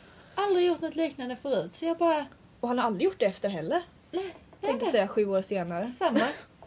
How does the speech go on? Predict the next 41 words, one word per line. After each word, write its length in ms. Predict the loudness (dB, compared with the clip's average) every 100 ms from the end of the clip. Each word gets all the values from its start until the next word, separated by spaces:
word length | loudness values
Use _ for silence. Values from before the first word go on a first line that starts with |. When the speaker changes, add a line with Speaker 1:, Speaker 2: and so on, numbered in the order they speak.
| -10
Speaker 2:
<laughs> 280 | -10 -10 -8
Speaker 1:
Nej, 240 | -6 -6 -8
alltså 200 | -8 -6
det, 340 | 0 0 0 -6 -6
det 80 | -6
är 60 |
så... 600 | -6 -8 -2 0 0 -4 -8 -20 -20 -20 _ -16
Det, 360 | -2 2 2
det 180 | 2 2
är 60 | 4
verkligen 340 | 2 2 0
en 100 | 0
sån 240 | 0 0 0
grej 280 | 2 2 0
som 120 | -4
man 140 | -2
bara, 280 | 2 2 0 -4 -8
"Jaha." 320 | -2 0 -2 -10 -6
Speaker 2:
Det 60 | -2
hände. 340 | -2 -4 -8 -12 -16 -20 -4
Speaker 1:
Det 80 | -2
hände. 460 | 0 0 -2 -4 -12 -16 -20 -20 -16
Det 160 | 0 4
är 60 | 4
inte 160 | 2
värt 340 | 4 4 4 -2
att 60 |
lägga 220 | -4 -2 -4
s-, 160 | -6 -10
någon, 440 | -6 -2 -2 -4 -6
någon, 400 | -6 -2 -2 -2
eh, 260 | -2 -4 -6 -14 -20 -6
<laughs> 0 |
energi 720 | -6 -4 -6 -2 4 6 4
och 80 | 2
tanke 300 | -2 -2 -2
på. 120 | -2
Det 180 | -2 -2
var 140 | -2
Speaker 2:
Nej, 140 | 0
Speaker 1:
bara, 120 | 2